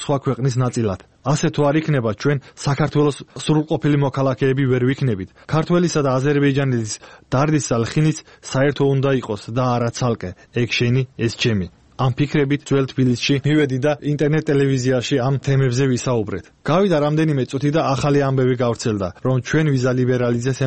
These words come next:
მივიღეთ. აი, ეს იყო ჩემი ბედნიერესი წუთები. დღეს აზერბაიჯანელი ახალგაზრდების დიდი ნაწილი ამით ხარობდა და ყველა ამ ამბავს აზიარებდა. ეს მე ძალიან მახარებდა, იმიტომ რომ ბევრია ასეთი პროგრესულად მოაზროვნე ქართველი აზერბაიჯანელიც.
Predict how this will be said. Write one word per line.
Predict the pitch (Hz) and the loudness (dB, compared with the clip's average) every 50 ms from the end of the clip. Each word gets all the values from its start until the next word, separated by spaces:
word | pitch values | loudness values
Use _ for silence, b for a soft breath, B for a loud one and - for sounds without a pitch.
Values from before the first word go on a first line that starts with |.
| 127 131 | 2 2
მივიღეთ. | 127 120 113 104 98 92 90 - - | 2 0 0 -2 -4 -6 -8 -10 -8
აი, | - 120 127 131 127 127 135 | -4 0 0 2 2 2 0
ეს | - | -2
იყო | - 113 113 | -4 -4 -4
ჩემი | 107 - - 123 131 127 120 | -4 -2 -2 0 0 2 2
ბედნიერესი | 123 120 113 120 120 120 113 110 107 101 - 117 - | 0 0 0 0 0 0 0 0 -2 -4 -6 -8 -10
წუთები. | - - - 101 85 85 87 b b b b b | -8 -6 -6 -6 -6 -6 -10 b b b b b
დღეს | - - 160 175 170 | -2 -2 0 0 2
აზერბაიჯანელი | 170 156 151 165 160 160 160 156 147 156 160 156 156 151 139 | 0 0 0 0 2 2 2 0 2 2 2 2 2 2 2
ახალგაზრდების | 123 107 127 131 131 127 131 127 127 135 131 123 113 101 | 0 0 -2 -2 0 0 0 0 0 0 0 -2 -2 -2
დიდი | 120 120 127 127 | -2 0 0 0
ნაწილი | 127 120 113 110 - 123 123 120 | 0 0 -2 -2 -2 0 0 0
ამით | 107 107 120 123 - - | 2 0 0 -2 -4 -6
ხარობდა | - - - 127 135 139 131 117 120 | -10 -4 -2 0 0 0 0 0 -2
და | 104 107 95 | -2 -2 -4
ყველა | - - 135 147 156 147 127 | -2 0 0 2 2 0 0
ამ | - 123 151 151 139 123 | 0 -2 -2 -2 -2 -4
ამბავს | - 117 131 135 143 147 139 - - - - | -2 -2 0 2 2 0 -2 -4 -10 -8 -4
აზიარებდა. | - 131 135 139 143 143 139 127 113 101 95 95 85 78 - _ _ _ | -2 0 2 2 2 2 2 0 -2 -2 -4 -6 -8 -8 -10 _ _ _
ეს | - 131 165 165 - | -2 -2 -2 0 2
მე | 156 147 135 | 0 0 2
ძალიან | 127 127 123 123 123 127 127 123 | 2 0 2 2 2 2 0 0
მახარებდა, | 117 110 - 127 120 117 107 104 104 | -2 -2 -2 -2 0 0 0 0 0
იმიტომ | 101 113 131 139 131 135 117 | 2 2 2 2 0 0 0
რომ | 110 107 101 95 B B B | 0 -2 -2 -4 B B B
ბევრია | 135 139 160 160 156 143 131 120 110 104 107 | 0 2 2 2 2 2 2 2 0 0 -2
ასეთი | 113 - - 113 117 127 | -2 -4 -4 -2 -2 -2
პროგრესულად | - 117 120 117 117 120 117 - - 123 120 117 | -2 -2 0 0 0 0 0 0 0 0 0 0
მოაზროვნე | 120 120 117 113 113 - 123 117 113 117 117 - | 0 0 0 0 -2 -2 -2 0 0 0 -2 -2
ქართველი | - 110 101 - 123 117 110 110 | -2 -4 -2 -2 0 0 0 0
აზერბაიჯანელიც. | 107 110 113 104 107 110 107 104 113 104 101 90 82 80 | 0 0 0 0 0 0 2 2 2 0 0 0 -2 -4